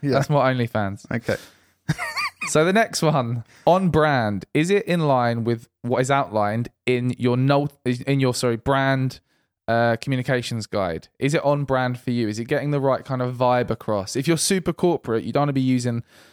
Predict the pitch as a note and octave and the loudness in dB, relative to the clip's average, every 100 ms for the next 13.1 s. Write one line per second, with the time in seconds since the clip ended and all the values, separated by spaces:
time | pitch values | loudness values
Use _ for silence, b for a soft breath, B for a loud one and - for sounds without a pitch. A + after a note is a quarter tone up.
0 | b b b C3 C3 - B2+ A#2 A2 A#2+ | b b b -4 -2 -2 -2 -2 -2 -2
1 | A#2 A2 G2+ - - _ - - E3+ C#3+ | -2 -2 -4 -12 -20 _ -8 0 4 4
2 | B2+ C3+ B2+ A2+ - A#2 A2 - - _ | 4 4 4 2 0 -2 -2 -4 -16 _
3 | _ _ _ _ _ _ _ - - - | _ _ _ _ _ _ _ -10 -10 -2
4 | A#2+ A#2+ A#2 A2+ - - D#3 D3 C#3 B2 | 0 2 0 -4 -8 2 4 6 6 4
5 | A#2 A#2 A#2 - D#3 A#2 C#3 - C3 A#2+ | 2 0 0 0 0 0 -2 2 2 2
6 | C3+ C3+ A#2+ C#3+ - C3 - - D3+ C#3 | 0 0 0 0 0 -4 -4 0 2 4
7 | C#3+ C#3+ F#3 - _ - C#3+ D3 G3+ A#3 | 6 6 4 -2 _ 0 4 6 4 -2
8 | _ _ - E3+ D#3+ E3+ F3+ F#3 E3 C#3 | _ _ 0 2 2 0 2 2 2 2
9 | C3+ D3 - - C3+ A#2 - - C#3 D#3+ | 0 -2 -6 -2 -2 -2 -8 -12 -2 0
10 | A2+ A2 E3+ D3+ B2+ B2 D3 C3 C3+ B2+ | 4 4 4 2 0 -2 -2 0 -2 -2
11 | B2 B2 B2 B2 B2+ A#2+ B2 C#3 B2 - | -2 0 2 2 0 0 -2 -2 -2 -2
12 | G#2 G2+ - G2 G#2+ A2 C3+ F3 A#2+ D#2+ | -2 -2 -2 -2 0 0 2 2 2 -2